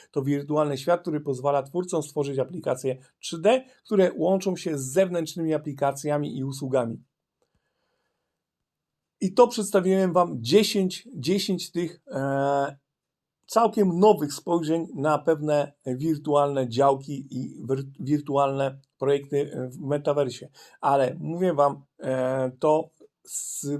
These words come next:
podłoża takiego, że każdy blockchain będzie budował taki świat. I trzeba po prostu, mm, realnie patrzeć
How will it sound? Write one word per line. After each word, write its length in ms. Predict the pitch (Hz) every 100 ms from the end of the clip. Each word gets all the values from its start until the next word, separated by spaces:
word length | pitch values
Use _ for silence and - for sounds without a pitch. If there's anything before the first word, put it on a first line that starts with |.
| 139 _ _ _ -
podłoża 480 | 160 143 151 156
takiego, 480 | 151 139 143 131 143 143 _ -
że 460 | 127 156 156 143 _ _
każdy 480 | 170 190 175 143 131
blockchain 560 | 127 135 139 143 143 -
będzie 320 | 147 151 143
budował 520 | 135 135 143 143 143 135
taki 260 | 135 131 131
świat. 400 | - 135 113 107 _ - _ -
I 120 | 160
trzeba 560 | - 214 185 175 165 _ -
po 120 | 165
prostu, 520 | 175 170 - 165 160 _ _ _
mm, 300 | 156 131 135 -
realnie 580 | 139 160 156 175 170 143
patrzeć 560 | 151 143 - 127 -